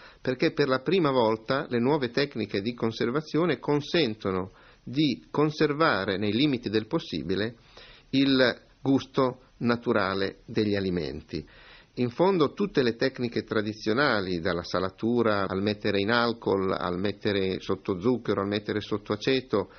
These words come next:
trasformavano il sapore e il gusto dei prodotti naturali. Le nuove tecniche consentono in qualche modo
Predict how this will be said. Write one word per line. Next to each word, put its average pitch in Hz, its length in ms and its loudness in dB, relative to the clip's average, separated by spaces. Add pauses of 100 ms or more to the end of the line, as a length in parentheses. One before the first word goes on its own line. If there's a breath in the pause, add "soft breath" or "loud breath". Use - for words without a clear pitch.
(140)
trasformavano 113 1160 0
il 110 160 -2
sapore 107 560 0
e 104 60 -2
il 101 120 -2
gusto 104 540 -2 (120 loud breath)
dei 104 160 0
prodotti 104 420 -2
naturali. 95 600 -4
Le 135 100 0
nuove 160 320 2
tecniche 143 680 -2 (920 loud breath)
consentono 113 760 2
in 131 160 -2
qualche 131 340 0
modo 92 560 -2